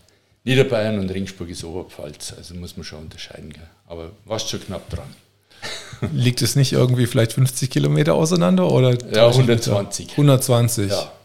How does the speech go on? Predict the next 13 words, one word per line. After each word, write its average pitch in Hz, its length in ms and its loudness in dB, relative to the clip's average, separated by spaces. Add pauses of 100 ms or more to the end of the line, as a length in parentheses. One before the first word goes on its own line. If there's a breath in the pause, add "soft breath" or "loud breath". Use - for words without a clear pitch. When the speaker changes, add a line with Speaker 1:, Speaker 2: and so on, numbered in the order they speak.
Speaker 1:
ja. - 200 -18 (680)
Speaker 2:
Okay. 110 380 -10 (220)
Speaker 1:
Ja. - 160 -18 (480 loud breath)
Speaker 2:
Habt - 240 0
ihr, 117 140 4 (160)
wie, 123 140 2
in 123 340 4
welchen 127 180 2
Verhältnissen 139 480 2
bist 151 140 0
du 170 60 -2
da 151 100 4
aufgewachsen? 151 720 -2